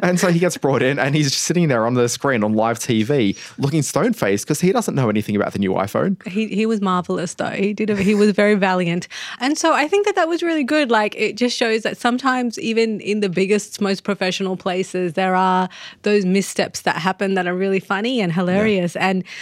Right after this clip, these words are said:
Speaker 2: can have sometimes a serious impact as well.
Speaker 1: Of course, that never happened here at S B S.
Speaker 2: No, no, we're every-,
Speaker 1: No.
Speaker 2: always on the ball,
Speaker 1: But,
Speaker 2: always. I
Speaker 1: but
Speaker 2: mean,
Speaker 1: other organizations.
Speaker 2: That's right.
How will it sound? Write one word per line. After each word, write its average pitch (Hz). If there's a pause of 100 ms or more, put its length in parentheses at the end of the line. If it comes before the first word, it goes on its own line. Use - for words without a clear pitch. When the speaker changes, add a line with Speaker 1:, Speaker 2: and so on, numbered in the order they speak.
(160)
Speaker 2:
can 320
have 415
sometimes 320
a 214
serious 190
impact 185
as 165
well. 175
Speaker 1:
Of -
course, 160
that 135
never 131
happened 98
here 95
at 87
S 87
B -
S. -
Speaker 2:
No, 247
no, 190
we're 202
every-, 202
Speaker 1:
No. -
Speaker 2:
always 247
on 220
the 208
ball, 185
Speaker 1:
But, 185
Speaker 2:
always. 185
I 170
Speaker 1:
but 180
Speaker 2:
mean, 180
Speaker 1:
other 139
organizations. 92
Speaker 2:
That's -
right. -